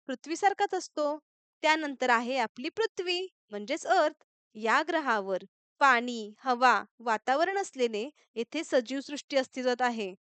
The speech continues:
नंतर आहे तो मार्स, मार्स म्हणजेच मंगळ. यालाच आपण लाल ग्रह असेही म्हणतो. याला दोन चंद्र आहेत.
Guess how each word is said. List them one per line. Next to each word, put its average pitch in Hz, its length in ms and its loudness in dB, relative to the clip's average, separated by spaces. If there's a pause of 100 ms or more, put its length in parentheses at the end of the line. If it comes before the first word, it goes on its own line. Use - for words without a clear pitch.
(140)
नंतर 254 420 -2
आहे 254 240 4
तो 285 180 2
मार्स, 339 560 4 (240)
मार्स 254 420 2
म्हणजेच 247 640 0 (120)
मंगळ. 226 500 -2 (320)
यालाच 294 400 2
आपण 359 300 0 (100)
लाल 262 300 4
ग्रह 285 320 0
असेही 262 400 -2
म्हणतो. 208 460 -6 (300)
याला 233 340 2
दोन 381 360 -2
चंद्र 330 280 0
आहेत. 285 360 4